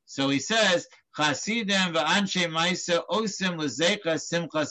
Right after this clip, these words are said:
Beis HaShoeva, lios deurim baleilo shel Chol Hamoed," that they should, that, that they should be awake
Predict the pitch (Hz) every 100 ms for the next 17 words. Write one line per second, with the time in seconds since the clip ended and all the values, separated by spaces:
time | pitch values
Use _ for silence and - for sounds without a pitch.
0 | - 151 147 139 123 131 120 123 127 165
1 | 185 _ _ _ _ - 147 202 202 175
2 | 151 - 147 139 180 220 214 202 190 143
3 | 151 143 170 196 185 175 170 147 139 -
4 | 151 135 123 117 131 156 - - _ 151
5 | 156 156 - 143 131 - 151 131 151 147
6 | 147 - 165 180 160 156 180 220 233